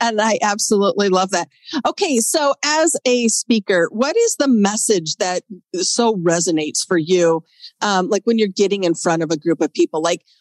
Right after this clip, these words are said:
what is the greatest takeaway, Lisa, that you love to leave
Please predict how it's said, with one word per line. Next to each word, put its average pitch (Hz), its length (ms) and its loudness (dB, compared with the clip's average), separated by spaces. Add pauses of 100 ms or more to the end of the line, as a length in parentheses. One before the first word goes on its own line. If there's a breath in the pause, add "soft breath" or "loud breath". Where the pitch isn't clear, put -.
what 254 180 2
is 359 140 0
the 214 200 2
greatest 240 600 0
takeaway, 170 580 0
Lisa, 170 360 0
that 156 160 -2
you 196 180 2
love 185 200 0
to 185 100 2
leave 156 400 0